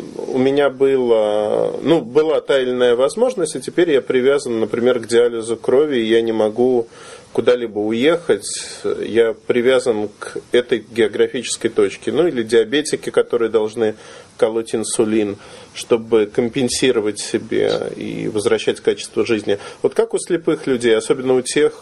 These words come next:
наверняка вы общаетесь с теми, кто потерял зрение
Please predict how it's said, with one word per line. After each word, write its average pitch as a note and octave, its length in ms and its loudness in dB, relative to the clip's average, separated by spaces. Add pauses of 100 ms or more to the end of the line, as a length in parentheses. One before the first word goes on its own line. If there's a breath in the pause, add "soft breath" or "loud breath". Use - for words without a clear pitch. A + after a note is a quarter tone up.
наверняка C#3 600 -2
вы D#3+ 140 0
общаетесь C#3 560 -4
с - 40 -12
теми, C#3 300 0
кто - 260 0
потерял A#2 580 0
зрение A2+ 920 2